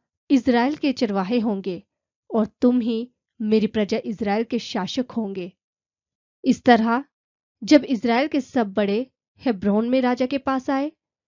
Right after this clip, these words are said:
तब राजा दाऊद ने हेब्रोन में उनसे यहोवा के सामने ये वाचा बांधी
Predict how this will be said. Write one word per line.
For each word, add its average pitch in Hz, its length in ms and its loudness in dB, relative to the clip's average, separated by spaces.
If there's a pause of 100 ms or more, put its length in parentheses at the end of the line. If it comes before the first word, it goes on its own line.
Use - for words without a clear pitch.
(280)
तब 311 180 4
राजा 262 260 2
दाऊद 226 480 0
ने 220 260 -4 (320)
हेब्रोन 214 640 0
में 208 220 -2 (460)
उनसे 247 320 2
यहोवा 226 480 0
के 247 140 -2
सामने 208 440 -4
ये 214 120 -2
वाचा 190 340 -4
बांधी 196 480 -8